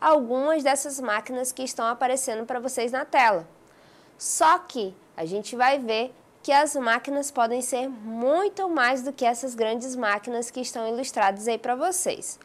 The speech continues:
Mas primeiramente vamos ver aí qual seria, né, o conceito de máquina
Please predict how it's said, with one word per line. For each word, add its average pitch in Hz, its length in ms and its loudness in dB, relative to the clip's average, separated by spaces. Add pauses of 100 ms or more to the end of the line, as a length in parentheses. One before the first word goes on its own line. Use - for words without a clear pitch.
(340)
Mas 285 200 0
primeiramente 349 800 0
vamos 285 340 -2
ver 240 200 0
aí 240 240 0 (100)
qual 269 260 4
seria, 254 600 -2
né, 233 160 0
o 240 80 0
conceito 277 720 -2
de 233 120 -8
máquina 269 600 0